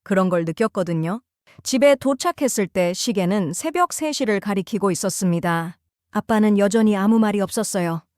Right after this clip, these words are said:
저도 입을 열 용기가 없었습니다. 현관문을 열고 들어가니 익숙한 집 냄새가 났어요. 며칠 만에 맡는 우리 집 냄새였죠.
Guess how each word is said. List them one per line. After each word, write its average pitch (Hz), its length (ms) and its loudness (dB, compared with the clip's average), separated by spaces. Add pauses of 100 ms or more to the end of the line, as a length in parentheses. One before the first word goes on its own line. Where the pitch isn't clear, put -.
(300)
저도 294 220 2
입을 254 320 2
열 214 180 2
용기가 190 340 0
없었습니다. 175 800 -4 (380)
현관문을 254 680 2
열고 196 280 2
들어가니 185 680 -2
익숙한 254 460 -2
집 247 140 0
냄새가 214 420 2
났어요. 185 600 -4 (420)
며칠 208 320 2
만에 196 240 2
맡는 185 380 0
우리 202 180 -2
집 202 140 -2
냄새였죠. 180 760 -4